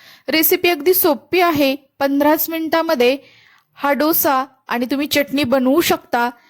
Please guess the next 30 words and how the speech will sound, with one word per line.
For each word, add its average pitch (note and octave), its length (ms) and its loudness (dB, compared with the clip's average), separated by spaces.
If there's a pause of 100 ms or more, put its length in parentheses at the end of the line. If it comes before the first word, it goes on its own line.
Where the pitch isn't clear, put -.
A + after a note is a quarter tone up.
(200)
त्यासाठी E4 400 0
मी E4 240 -4
तुम्हाला C#4+ 300 2
इथे B3+ 400 2
योग्य B3 340 -2
पद्धत C4+ 560 0 (300)
आणि C#4 240 -2
याचं C4+ 260 2
अचूक - 380 -2
प्रमाण C4 360 2
सुद्धा D4+ 360 -2
सांगणार D4 400 0
आहे, A#3+ 260 2 (420)
त्यामुळे C4+ 460 0 (140)
हा C#4 200 -2
व्हिडिओ C#4 360 2 (140)
तुम्ही B3+ 180 -2
नक्की C4+ 400 -2
शेवटपर्यंत D4 720 0
बघा. A#3+ 360 0 (720)
चला D4 320 0
तर F4 80 2
मग E4+ 160 -2
आपण E4 240 0 (200)
वेळ D4 220 2
न D4 140 0
घालवता C#4+ 360 2 (120)
रेसिपीला C#4 580 0
सुरुवात A#3 380 0 (120)
करूयात. A3 320 2